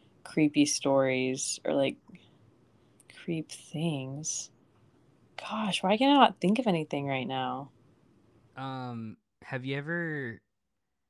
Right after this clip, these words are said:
Speaker 2: have you ever been inside, like,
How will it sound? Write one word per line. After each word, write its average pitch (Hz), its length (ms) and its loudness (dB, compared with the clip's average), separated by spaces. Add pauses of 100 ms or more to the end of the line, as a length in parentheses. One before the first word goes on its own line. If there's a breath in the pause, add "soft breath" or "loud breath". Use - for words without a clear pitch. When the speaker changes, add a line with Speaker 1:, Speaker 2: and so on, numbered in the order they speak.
(540)
Speaker 2:
have 131 200 -8
you 135 140 -2
ever 156 200 -4
been 117 420 -4
inside, 113 440 -8
like, 95 260 -14